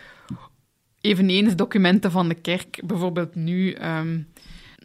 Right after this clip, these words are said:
de afgelopen week hebben we het document, eh, of, of hebben we ons verdiept in ascese. Ja, wat is dat nu eigenlijk? Hoe leven we dat? Eh, beantwoordt dat wel aan, ja, wat er van ons gevraagd wordt?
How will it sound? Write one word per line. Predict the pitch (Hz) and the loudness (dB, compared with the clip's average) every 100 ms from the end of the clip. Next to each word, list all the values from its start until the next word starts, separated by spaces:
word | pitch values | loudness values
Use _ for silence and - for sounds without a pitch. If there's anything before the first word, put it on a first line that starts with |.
| 85 62 _ | -20 _ _
de | - 160 | -14 -10
afgelopen | - 175 214 175 175 | -6 -2 0 2 2
week | 156 165 | 0 0
hebben | 190 156 156 156 | -2 -2 0 0
we | 156 | -2
het | 160 | -2
document, | 170 185 175 175 170 - - | -2 -2 -2 -4 -6 -10 -12
eh, | - 175 165 160 | -6 -4 -2 -4
of, | 170 - | -8 -8
of | 170 | -8
hebben | 190 180 170 | -2 0 0
we | 170 - | -2 0
ons | 175 160 | 0 2
verdiept | 196 170 208 | 2 2 2
in | 185 175 | 0 0
ascese. | 214 - - 190 180 175 175 | 0 0 0 0 0 -2 -4
Ja, | 175 | -4
wat | 180 - | -6 -2
is | 208 208 | 2 2
dat | 220 214 | 0 0
nu | 220 | -2
eigenlijk? | 190 185 190 185 | 0 -2 -2 2
Hoe | 180 | 4
leven | 190 185 196 196 | 6 6 2 0
we | 190 | -2
dat? | 180 185 - | -2 -2 -4
Eh, | - 170 165 170 - - - - - | -6 -4 -4 -6 -10 -16 -16 -12 -6
beantwoordt | - 196 202 196 - | 2 4 4 0 -2
dat | 190 190 | -4 -2
wel | 185 - | -2 -2
aan, | 175 175 - - - | -4 -6 -8 -20 -10
ja, | 180 151 - _ _ _ _ - | -6 -6 -10 _ _ _ _ -12
wat | 170 - | -8 -2
er | 190 | 0
van | 180 | 0
ons | 175 160 | 0 -2
gevraagd | 175 - 151 156 - | -6 -6 -4 -6 -4
wordt? | 226 214 - | -4 -4 -4